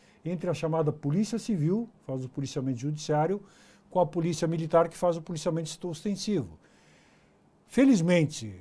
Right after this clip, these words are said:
aqui no Rio Grande do Sul, esse funcionamento de lei é muito mais coeso, está muito mais próximo, mas eu não ousaria mais tirar o sistema militar das nossas polícias.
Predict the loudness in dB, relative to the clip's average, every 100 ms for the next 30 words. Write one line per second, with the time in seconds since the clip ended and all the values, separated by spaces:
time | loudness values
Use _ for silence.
0 | -18 -20 _ -14 -10 -2 0 2 0 0
1 | 0 0 0 0 -2 -4 -2 0 2 0
2 | -2 -2 0 2 0 -2 -2 0 0 0
3 | -2 -2 2 6 6 4 0 -4 -4 -2
4 | -4 -4 -6 -6 0 2 2 0 -2 -4
5 | -8 _ _ _ _ -4 0 4 6 6
6 | 6 4 6 8 8 6 6 6 4 4
7 | 4 2 0 4 6 4 0 -12 _ _
8 | _ -10 -6 -6 -2 0 2 2 2 4
9 | 2 4 8 8 6 -2 -4 -2 -4 -6
10 | -10 -8 -6 -8 -14 -20